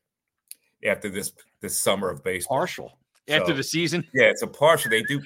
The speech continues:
Speaker 1: partials now. I
Speaker 2: Oh,
Speaker 1: have
Speaker 2: I
Speaker 1: said
Speaker 2: didn't
Speaker 1: the one side of the left side of my right knee is the bone on bone part. The other side of the knee still has a gap. So they do partial now, which
Speaker 2: Hmm.
Speaker 1: is less recovery time.
Speaker 2: Interesting.
Speaker 1: But I have to stretch out. So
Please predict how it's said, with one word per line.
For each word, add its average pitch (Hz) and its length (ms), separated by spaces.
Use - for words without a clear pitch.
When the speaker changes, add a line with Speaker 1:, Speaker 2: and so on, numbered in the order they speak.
Speaker 1:
partials 143 520
now. 87 160
I 107 80
Speaker 2:
Oh, - 40
Speaker 1:
have 123 100
Speaker 2:
I 98 80
Speaker 1:
said 139 100
Speaker 2:
didn't 104 140
Speaker 1:
the 113 60
one 147 160
side 135 440
of 104 80
the 101 60
left 131 200
side 117 220
of 110 60
my 98 120
right 98 380
knee 101 340
is 87 140
the 85 80
bone 98 280
on 87 180
bone 101 300
part. - 360
The 95 160
other 107 220
side 98 300
of 87 80
the 92 60
knee 87 220
still 95 280
has 90 140
a 85 60
gap. 85 400
So 87 140
they 98 160
do 92 240
partial 98 420
now, 67 260
which 175 200
Speaker 2:
Hmm. 160 60
Speaker 1:
is - 140
less 95 280
recovery 82 460
time. 80 100
Speaker 2:
Interesting. 117 220
Speaker 1:
But 117 100
I 117 80
have 131 120
to 110 100
stretch 110 380
out. 117 300
So 98 280